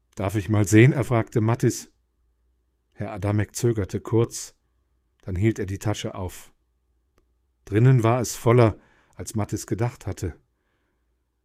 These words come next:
Briefe in Bündeln mit Gummibändern zusammengehalten, Päckchen in braunem Papier. Ein Umschlag, der so dick war, dass er sich wölbte. "Wie viele sind das?" "Heute?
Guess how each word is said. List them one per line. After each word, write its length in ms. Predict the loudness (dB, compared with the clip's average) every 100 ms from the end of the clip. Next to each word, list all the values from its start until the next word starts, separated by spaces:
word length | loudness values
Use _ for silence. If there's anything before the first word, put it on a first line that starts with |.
| _
Briefe 320 | 0 0 -2
in 180 | -2 2
Bündeln 480 | 4 6 6 4 2
mit 220 | -2 -2
Gummibändern 640 | 0 2 2 0 0 0
zusammengehalten, 1120 | -2 -6 -4 -2 -2 -2 -2 -4 -4 -6 -6 -8 _ _ _ _ _ _ -6
Päckchen 400 | -6 -6 -4 -2
in 160 | 0
braunem 380 | 0 0 2 0
Papier. 580 | 0 -4 -2 2 2 0 _ _ _ _ _ _ _ _ _ _ _ _ _ _
Ein 180 | -8 -2
Umschlag, 560 | 0 0 -2 -4 -4
der 100 | -4
so 180 | -2 -2
dick 380 | 0 -2 -4 -6
war, 160 | -6 -6
dass 220 | -8 -10
er 80 | -10
sich 260 | -12 -6
wölbte. 480 | -2 -2 _ -12 -12 _ _ _ _ _ _ _ _ _ _ _ _ _ _ _
"Wie 140 | -6
viele 280 | 0 4 4
sind 300 | 6 6 6
das?" 360 | 6 4 -2 -14 _ _ _ _ _ _ -6
"Heute? 400 | 2 4 4